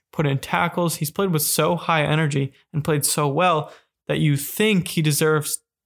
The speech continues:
a starting role. But who is left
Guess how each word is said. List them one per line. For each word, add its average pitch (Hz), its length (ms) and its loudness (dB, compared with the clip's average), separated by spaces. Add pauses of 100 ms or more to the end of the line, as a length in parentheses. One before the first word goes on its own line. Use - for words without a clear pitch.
(160)
a 151 80 2
starting 135 480 0
role. 160 440 -2 (540)
But 147 300 -2 (300)
who 196 440 0
is 143 240 2
left 147 380 0